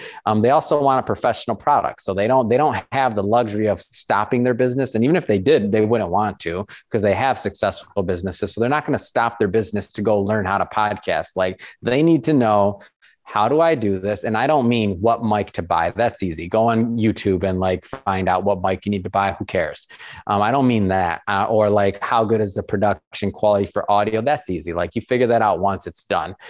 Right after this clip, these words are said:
Um, and we do, we do provide that support, but it's more so, like, what's gonna make the show good? Like, what's that secret sauce? Like, like, what is, what is their bandwidth, is talent? What kind of conversations do they wanna have?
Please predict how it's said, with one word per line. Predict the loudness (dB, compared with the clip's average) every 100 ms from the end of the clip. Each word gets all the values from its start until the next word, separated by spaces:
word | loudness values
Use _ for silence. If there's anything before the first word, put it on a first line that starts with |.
| -20 -6
Um, | -2 0
and | 2 2
we | 2
do, | 4 2
we | 4 2 2
do | 2 0
provide | -2 -4 0 0 2
that | 0 -2 -6
support, | -6 -4 -4 -2
but | -2
it's | -2 0
more | 0 0
so, | 0 2
like, | 4 2
what's | 0 0 0
gonna | -2 0
make | 0 -2 -6
the |
show | -4 0 0
good? | 0 0 0 -2 -4
Like, | -4 0
what's | -2 0
that | 2 2 0
secret | -6 -4 -4 -4
sauce? | 0 2 2 -2 -12 -4
Like, | -2 -2 -6 -20 -6
like, | -4 -2
what | 2 2 2 2
is, | -2 -2 -2
what | 2 2
is | 2
their | 2 2
bandwidth, | 0 0 -2 -2
is | -6 -10
talent? | -4 -2 -2 -2
What | -4 -2
kind | -4
of | -4
conversations | -2 -2 -2 -4 -2 -2 -4 -6
do | -2
they | 0
wanna | 0 0 -2
have? | -2 0 -2 -4